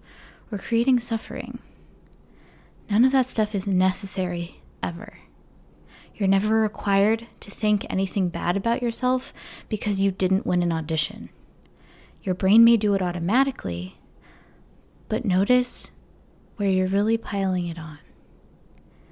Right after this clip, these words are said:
If you're afraid to put yourself out there and afraid to audition, you're usually not afraid of the actual part where you aren't chosen. You're afraid of how you'll feel afterward.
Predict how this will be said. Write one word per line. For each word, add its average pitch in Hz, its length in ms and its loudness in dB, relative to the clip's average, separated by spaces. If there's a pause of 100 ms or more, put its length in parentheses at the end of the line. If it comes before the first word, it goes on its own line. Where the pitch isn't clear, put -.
(800)
If - 160 -8
you're 226 140 4
afraid 226 320 0
to 277 80 0
put - 180 -6
yourself 214 400 -2
out 202 240 -4
there - 360 -8 (580)
and 190 100 -2
afraid 190 320 -2
to - 120 -6
audition, - 840 -4 (260)
you're 202 200 0
usually 302 360 0
not 233 220 4
afraid 196 420 0
of 185 100 -2
the 175 120 -2
actual 180 420 -2
part 180 380 -2
where 185 80 -2
you 180 160 -2
aren't - 220 -6
chosen. - 640 -10 (640)
You're 208 180 0
afraid 214 380 -2
of 262 160 0
how - 420 -4
you'll 196 240 4
feel 180 720 0 (240)
afterward. - 880 -8